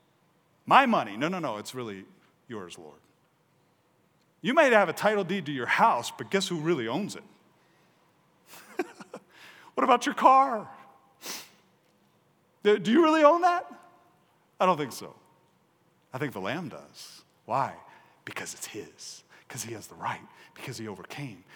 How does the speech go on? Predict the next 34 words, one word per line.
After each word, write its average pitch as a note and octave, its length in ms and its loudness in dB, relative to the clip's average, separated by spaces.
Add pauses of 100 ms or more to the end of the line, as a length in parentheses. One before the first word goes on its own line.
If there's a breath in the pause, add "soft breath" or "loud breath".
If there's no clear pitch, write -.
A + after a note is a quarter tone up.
(160 loud breath)
Because B2 280 -8
he A2 80 -12
shed A2+ 240 -8
his G2+ 140 -14
blood. B2+ 300 -10 (220 loud breath)
Because B2 240 -10
the A2 120 -10
title C3+ 400 -6
deed C3 280 -8
of A2+ 60 -12
the A2 80 -12
universe A#2 880 -10 (320)
is G#2 160 -14
rightfully G#2+ 400 -10
his. - 720 -10 (960)
Sin's B2 400 -6
messed C3 280 -6
it A2+ 80 -10
all A2+ 220 -8
up. B2 260 -10 (600 loud breath)
He C#3+ 160 -8
alone A2 320 -10
is F#2 120 -18
able G2 220 -16
to - 60 -20
fix - 380 -16
it. - 260 -20 (840 loud breath)
And A2+ 120 -12
that B2+ 120 -8
includes D3 460 -10
our G2+ 140 -10
thinking D#3 720 -8 (1120 soft breath)
about - 320 -8
stuff - 880 -10